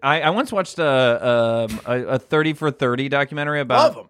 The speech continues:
Speaker 2: 'em.
Speaker 1: <clears throat> Oh, great stuff! I, I was like, I enjoyed those before I even enjoyed sports.
Speaker 2: How do you pronounce Espen?
Speaker 1: No, yeah, you did it right.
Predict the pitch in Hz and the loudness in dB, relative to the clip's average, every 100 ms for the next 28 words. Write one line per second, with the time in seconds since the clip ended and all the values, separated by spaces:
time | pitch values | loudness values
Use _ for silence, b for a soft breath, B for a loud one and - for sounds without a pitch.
0 | _ 147 139 123 117 92 117 120 110 - | _ -8 -4 -2 -2 -2 0 0 -2 -6
1 | 107 95 131 165 208 175 185 226 226 - | -6 -6 -2 -2 0 2 2 0 -2 -2
2 | 147 175 220 170 156 135 143 127 117 131 | 0 0 0 2 2 2 0 -2 -2 -2
3 | 131 117 107 104 107 101 - 127 233 294 | 0 -2 -2 0 -2 -4 -2 2 2 0
4 | - 254 233 190 185 - 90 _ _ _ | -2 -2 0 0 -2 -6 -20 _ _ _
5 | _ _ _ _ _ _ - - 120 143 | _ _ _ _ _ _ -2 0 2 2
6 | 139 101 175 127 107 117 | 0 -2 -4 -4 -4 -6